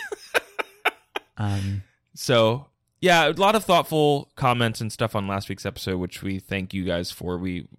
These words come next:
Speaker 1: we read all of them. Um, we just don't have time to get to all of them on
Speaker 2: And I,
Speaker 1: air.
Speaker 2: if you wanna s-, talk more about this stuff, like, let's, let's do it. 'Cause I know Craig and I are trying to think about ways to, like, help in some way with the show, which I don't think we're ready to, like, talk about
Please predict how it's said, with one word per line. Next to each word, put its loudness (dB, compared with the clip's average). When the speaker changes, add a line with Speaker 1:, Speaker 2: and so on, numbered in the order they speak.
Speaker 1:
we -4
read 2
all 4
of -6
them. -6
Um, -6
we -2
just -6
don't -6
have -8
time -6
to -4
get -6
to -6
all 0
of -6
them -8
on -4
Speaker 2:
And 0
I, 4
Speaker 1:
air. 0
Speaker 2:
if 2
you 2
wanna 2
s-, -6
talk 0
more 2
about 2
this 0
stuff, -2
like, 0
let's, 0
let's -2
do -4
it. -10
'Cause 0
I 2
know 4
Craig 4
and 4
I 4
are 4
trying 2
to 2
think 0
about 0
ways 0
to, -4
like, 0
help 0
in 0
some 0
way 4
with 0
the -2
show, 6
which 2
I 2
don't 2
think -2
we're 2
ready 2
to, 0
like, -6
talk -6
about -2